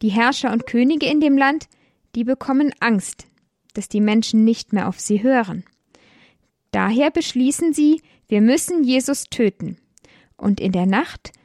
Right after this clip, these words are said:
schicken sie Soldaten aus, die Jesus gefangen nehmen sollen. Jesus weiß das, er hat schreckliche Angst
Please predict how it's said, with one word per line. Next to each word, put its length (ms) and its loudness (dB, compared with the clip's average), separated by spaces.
schicken 440 0
sie 140 -2
Soldaten 640 -2
aus, 300 -2
die 120 -4
Jesus 420 -2
gefangen 460 0
nehmen 280 -2
sollen. 380 -6
Jesus 460 -2
weiß 320 -2
das, 220 -10
er 100 -6
hat 160 -6
schreckliche 720 -4
Angst 440 -2